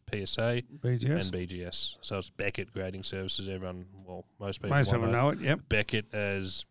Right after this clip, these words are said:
Speaker 1: they did the Price magazines.
Speaker 2: Yep.
Speaker 1: Um,
Speaker 2: The Beckett
Speaker 1: they,
Speaker 2: magazine.
Speaker 1: yeah, they, so they do grading and stuff. So, yeah, Pop twenty means there's twenty, has, there's a population of twenty, nine point fives in the world.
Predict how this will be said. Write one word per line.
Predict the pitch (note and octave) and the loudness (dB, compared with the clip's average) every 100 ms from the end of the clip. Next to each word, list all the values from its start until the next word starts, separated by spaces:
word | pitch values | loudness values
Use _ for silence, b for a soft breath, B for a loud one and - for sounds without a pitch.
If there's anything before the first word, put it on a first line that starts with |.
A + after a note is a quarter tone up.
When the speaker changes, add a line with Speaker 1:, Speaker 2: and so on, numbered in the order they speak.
| _ _ _ _ - | _ _ _ _ -4
Speaker 1:
they | G2 | -4
did | F#2+ | -2
the | F#2 | -6
Price | - A2 A2 - - | -2 2 2 2 0
magazines. | G#2+ G#2+ G#2+ A2 G#2+ G#2+ - | 0 0 0 2 0 -2 -2
Speaker 2:
Yep. | E3 F3+ b b b b b - | 0 0 b b b b b -6
Speaker 1:
Um, | F#2+ F#2+ F#2 F#2 F2+ | -4 -2 -2 -4 -4
Speaker 2:
The | |
Beckett | A#2 B2+ F#2 | 0 0 0
Speaker 1:
they, | C3 | 0
Speaker 2:
magazine. | C3+ B2+ - | 0 0 0
Speaker 1:
yeah, | G2+ | 0
they, | F#2+ F#2+ | 0 -2
so | - G2 | -2 -2
they | F#2+ | -4
do | F#2 | -6
grading | F2+ G#2+ A2 A2 | -2 2 2 0
and | A2 | -2
stuff. | - A2+ A2 - | -4 -2 -2 -2
So, | - A2 G2+ | -2 0 0
yeah, | G2 G2+ - | 0 -2 0
Pop | - - | -2 0
twenty | - A2+ | 0 2
means | G#2+ G#2 G#2 G2+ | 4 4 2 0
there's | G2+ | -2
twenty, | - - A#2 A2+ G#2+ G#2 - _ _ _ _ _ _ | -2 0 2 2 -2 -4 -6 _ _ _ _ _ _
has, | A2+ F#2 | -8 -6
there's | G2+ | -6
a | F#2+ | -2
population | B2 G#2 G#2+ G#2+ - | 0 2 2 0 -2
of | F#2+ | -8
twenty, | - A#2+ A#2+ D3 | -4 -4 0 0
nine | A2+ G2+ F#2+ | 0 0 -2
point | - F#2+ | -2 -4
fives | F#2 F#2+ F2+ | -4 -4 -4
in | F#2 | -6
the | F#2 | -6
world. | F#2 F2+ | -6 -8